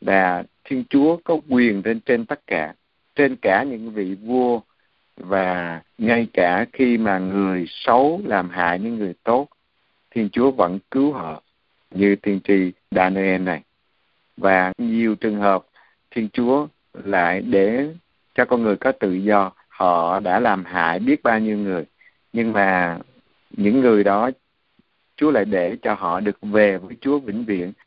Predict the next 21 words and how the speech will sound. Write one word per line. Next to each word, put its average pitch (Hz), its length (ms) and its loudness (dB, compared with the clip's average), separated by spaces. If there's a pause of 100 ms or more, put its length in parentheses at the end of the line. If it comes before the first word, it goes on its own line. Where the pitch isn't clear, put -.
không 120 240 0
có 123 180 -2
tiếp 165 220 4
tục - 200 -2 (220)
ở 92 240 -8
trong 104 340 -2
cái 107 160 -6
thế 123 140 -2
giới 123 360 2 (460)
mà 85 460 -6 (320)
đầy 92 280 2
đau 107 240 0
khổ, 85 400 -8 (420)
để 87 180 -4
họ 90 380 -4
sớm 165 380 0
hưởng 117 220 -2
hạnh 87 260 -6
phúc 151 180 -4
ở - 80 -6
bên 104 220 -2